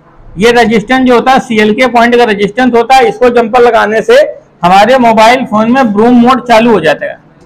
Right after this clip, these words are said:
जब ब्रूम मोड चालू हो जाएगा तभी फोन कनेक्ट होगा। Vivo को जितने भी नए मोबाइल फोन है उन कंपनी ने, उन लोगों ने ये कलाकारी करी है कि उसके सिक्योरिटी पैच को अपडेट करने के लिए उन्होंने ऐसा सिक्योरिटी कर दिया कि फोन में खोल करके जंपर को शॉर्ट करना पड़ता है।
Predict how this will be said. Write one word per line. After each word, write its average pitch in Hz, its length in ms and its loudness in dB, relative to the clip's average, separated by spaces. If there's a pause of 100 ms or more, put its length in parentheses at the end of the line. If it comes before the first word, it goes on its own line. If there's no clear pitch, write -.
(640)
जब 202 220 -2
ब्रूम 240 220 2
मोड 247 200 0
चालू 233 280 0
हो 240 60 4
जाएगा 262 240 4
तभी 247 240 0
फोन 220 220 -2
कनेक्ट 196 240 -2
होगा। 170 180 0 (460)
Vivo 226 300 0
को 262 100 2
जितने 240 280 0
भी 262 120 2
नए 240 200 2
मोबाइल 240 400 2
फोन 233 200 0
है 247 80 2
उन 247 120 -2
कंपनी 220 280 -2
ने, 254 100 -4
उन 247 160 -2
लोगों 233 200 2
ने 240 100 0
ये 233 160 2
कलाकारी 240 480 0
करी 214 260 0
है 254 160 2
कि - 440 -8
उसके 247 300 -2
सिक्योरिटी 220 520 -2
पैच 247 240 0
को 254 80 0
अपडेट 240 380 0
करने 226 320 0
के 220 160 2
लिए 220 280 2 (480)
उन्होंने 233 300 0
ऐसा 240 220 2
सिक्योरिटी 226 420 0
कर 240 140 2
दिया 254 180 0
कि 269 200 0
फोन 233 260 -2
में 269 180 0
खोल 247 340 -2
करके 262 280 2
जंपर 226 320 -2
को 269 140 0
शॉर्ट 254 240 -2
करना 233 200 0
पड़ता 170 260 -2
है। - 120 -6